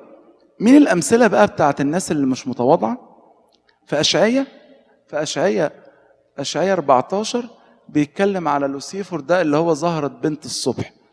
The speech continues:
اللي هو مين؟ الشيطان. لوسيفر ده اللي هو الشيطان، قال له: "زهرة بنت الصبح، كيف سقطت من السماء يا زهرة بنت الصبح، وأنت قلت في قلبك:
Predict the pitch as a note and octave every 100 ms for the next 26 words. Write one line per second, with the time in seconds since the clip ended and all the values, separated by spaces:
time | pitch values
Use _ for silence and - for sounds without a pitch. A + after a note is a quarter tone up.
0 | - C#3+ F#3 D#3 F3+ E3 - - - _
1 | _ _ _ _ _ _ - D3 D3+ A2+
2 | G2 - _ _ _ _ _ C3 A#2+ E3
3 | D3+ C3 D3 C3+ C#3 - B2 D3+ C#3+ C3+
4 | B2+ D3 D3 A#2 C#3 C#3+ A#2+ - F3 _
5 | _ _ _ _ _ _ _ _ _ _
6 | _ _ _ _ - _ _ F#3 G3 F#3
7 | - D#3 G3 - F#3 D#3+ D3+ - D3+ D#3
8 | F#3 D#3 D3 D#3+ F3 D#3 B2+ E3+ E3+ C#3+
9 | - F3+ - - B2 D3+ F#3 - D3+ E3+
10 | F3+ - D#3 D3 C3+ E3+ F3 E3+